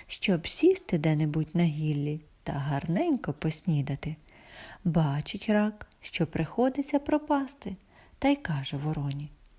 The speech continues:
«Ей, вороно, вороно, знав я твого батька й матір.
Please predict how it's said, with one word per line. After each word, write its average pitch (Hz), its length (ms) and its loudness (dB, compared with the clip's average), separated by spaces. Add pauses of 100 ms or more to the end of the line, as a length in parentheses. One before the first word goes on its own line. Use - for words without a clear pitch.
(580)
«Ей, 226 380 8
вороно, 247 760 6
вороно, 240 840 6
знав 269 560 6
я 330 120 8
твого 320 320 6
батька 320 400 8
й 320 80 8
матір. 311 600 2